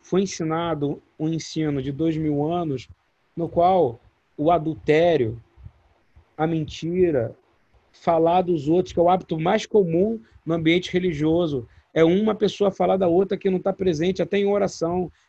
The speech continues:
Eu já participei de oração, "Senhor, tira essa pessoa daqui, eu não aguento mais ela, Senhor", e tal. Na oração, ela tá fazendo fofoca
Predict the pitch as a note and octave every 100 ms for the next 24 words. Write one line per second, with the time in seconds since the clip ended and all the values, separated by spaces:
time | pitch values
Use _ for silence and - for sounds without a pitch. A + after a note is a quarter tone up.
0 | - C#3 E3 C#3+ - - F#3+ F#3+ F3+ D#3+
1 | G3 G3 - D#3+ F#3+ F#3 - G#3+ A3 -
2 | - G3+ - F#3+ F3+ F3 F3+ F#3+ F3+ -
3 | - D3 F#3 D#3+ E3 G3 F#3+ F3+ F#3 C#3
4 | D#3+ F#3 F#3 E3+ E3+ E3 D3+ _ _ D#3
5 | G3+ G3 - - D3+ F3 G#3 A#3 G3+ -
6 | F#3 A3 F#3+ G3 F#3+ F#3 A3 - E3 A3
7 | G3